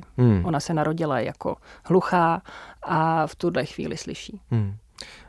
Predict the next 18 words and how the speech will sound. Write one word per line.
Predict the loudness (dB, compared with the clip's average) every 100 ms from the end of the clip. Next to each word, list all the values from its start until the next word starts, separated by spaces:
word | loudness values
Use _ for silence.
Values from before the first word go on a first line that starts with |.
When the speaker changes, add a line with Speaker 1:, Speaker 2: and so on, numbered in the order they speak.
| -4
Speaker 1:
Samozřejmě | 0 4 4 4
je |
to | 4
strašně | 2 -2 2
nákladné, | 2 4 4 2 4 2
je |
to | 2
výzva | -2 0 2
do | 4
budoucna | 4 2 2 -2
i |
pro | 0 -2
zdravotní | 0 2 0 -2 -4
pojišťovny. | -2 -2 -2 -6 -4 -4 -4 -8 -20 -20 _
Ale | 0 2 2
uzavřeme | 2 2 2 0
to | -2
příběhem | -6 -2 0 0